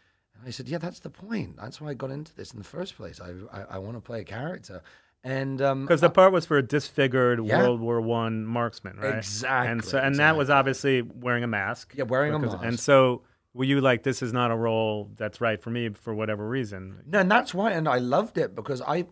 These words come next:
Speaker 1: al-, when I was, at, s-, the funny thing is, when you're on stage, you are given a, a sort of a wonderful array of characters,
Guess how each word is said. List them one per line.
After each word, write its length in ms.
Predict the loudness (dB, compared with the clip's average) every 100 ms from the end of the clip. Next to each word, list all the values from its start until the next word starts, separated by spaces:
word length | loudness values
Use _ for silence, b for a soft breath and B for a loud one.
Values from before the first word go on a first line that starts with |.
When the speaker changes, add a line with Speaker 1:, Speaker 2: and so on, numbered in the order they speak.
| -4
Speaker 1:
al-, 200 | -4 -2
when 160 | -2 -2
I 80 | -4
was, 160 | -6
at, 100 | -8 -10
s-, 140 | -12
the 100 | -12
funny 220 | -10 -10
thing 100 | -8
is, 80 | -8
when 120 | -8 -8
you're 80 |
on 120 | -8 -8
stage, 600 | -6 -4 -2 -4 -8 -6
you 160 | 0
are 260 | 0 -2 -6 -18 -14
given 280 | -10 -6 -6
a, 80 | -8 -10 -10
a 40 | -10
sort 220 | -8 -6
of 160 | -6 -10
a 100 | -12
wonderful 640 | -8 -2 -2 -2 -6 -6
array 240 | -4 -2 -2
of 140 | -6
characters, 640 | -8 -6 -6 -8 -20 _